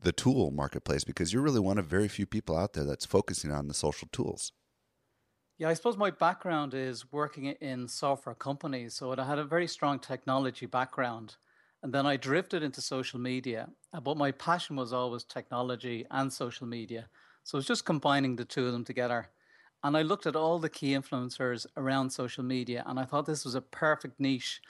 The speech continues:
Speaker 2: where nobody really owned that space.
Speaker 1: And you know what's really interesting is that there are so many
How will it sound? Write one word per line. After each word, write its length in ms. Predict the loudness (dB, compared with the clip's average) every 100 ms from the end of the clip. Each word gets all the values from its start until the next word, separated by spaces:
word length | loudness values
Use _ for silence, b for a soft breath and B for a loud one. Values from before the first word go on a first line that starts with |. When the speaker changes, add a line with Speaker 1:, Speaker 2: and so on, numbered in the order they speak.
| b b -6
Speaker 2:
where 100 | -2
nobody 460 | 2 2 2 -2
really 320 | 0 0 -2 -4
owned 300 | -4 -2 -2
that 180 | -2
space. 520 | -4 -8 -6 -8 -14 -18 _ _ B B B B B B B B B 4
Speaker 1:
And 160 | 6
you 60 | 8
know 80 | 8
what's 180 | 8
really 180 | 8 8
interesting 540 | 6 2 2 2 2 0
is 340 | 2 2 2
that 220 | 0 2
there 220 | 4 4
are 200 | 4 0
so 640 | 2 4 8 10 12 10 4 _
many 640 | -4 2 4 4 2 -2